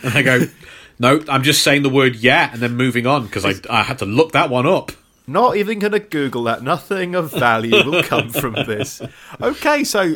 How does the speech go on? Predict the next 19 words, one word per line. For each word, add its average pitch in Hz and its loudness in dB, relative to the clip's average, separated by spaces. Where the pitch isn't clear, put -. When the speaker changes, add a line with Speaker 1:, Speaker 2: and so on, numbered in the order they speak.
Speaker 2:
I 151 4
didn't 147 -4
know 135 -2
about 127 -2
that. 156 -2
I 113 -4
swear 117 -4
it 110 -4
was 113 -10
Spider-Man, 139 -4
but 143 -6
obviously, 151 -8
yep, - -8
didn't, 147 -10
didn't, 151 -12
didn't 175 -14
know 226 -14
that. - -10
So, 294 2